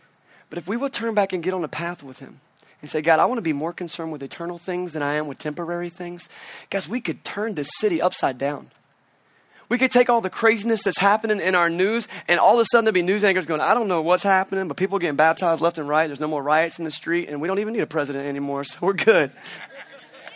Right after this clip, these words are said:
Yeah. I said I wasn't gonna get political. When we shine light, specifically the light of Jesus, into dark places, it changes people.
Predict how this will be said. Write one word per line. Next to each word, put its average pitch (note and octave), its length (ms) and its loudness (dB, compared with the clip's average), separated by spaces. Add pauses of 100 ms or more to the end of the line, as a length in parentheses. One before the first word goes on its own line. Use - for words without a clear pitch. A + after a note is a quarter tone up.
(520)
Yeah. F#3 220 6 (1600)
I F#3 80 8
said A#3+ 180 10
I A3 40 12
wasn't A3 200 8
gonna F#3+ 80 2
get F3+ 100 4
political. F3 460 4 (2750)
When G3 120 2
we A3 80 2
shine G#3+ 300 4
light, F#3 300 6 (460)
specifically F#3 640 0
the E3 80 0
light E3+ 140 4
of D#3+ 60 -4
Jesus, D#3 500 -4
into D#3 160 -6
dark D3+ 260 0
places, C#3+ 640 -6 (1040)
it - 120 -2
changes C#3 640 -2
people. C3+ 460 -10